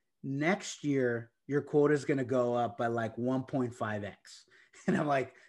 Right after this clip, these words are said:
uh, whatever the number was, it was huge. And I remember saying, like, "We're already robbing,"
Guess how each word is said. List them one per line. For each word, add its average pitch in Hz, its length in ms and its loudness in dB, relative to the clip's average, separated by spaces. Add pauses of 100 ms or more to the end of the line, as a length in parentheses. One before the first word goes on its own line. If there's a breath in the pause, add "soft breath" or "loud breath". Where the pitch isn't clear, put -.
(160 loud breath)
uh, 147 120 2
whatever 165 340 6
the 147 120 2
number 147 320 2
was, 120 220 2
it 135 60 4
was 127 140 4
huge. 135 380 2 (480 soft breath)
And 143 160 0
I 139 140 4
remember 143 720 2
saying, 131 540 0 (440 soft breath)
like, 127 280 -2
"We're 156 260 4
already 143 540 6 (220)
robbing," 127 720 2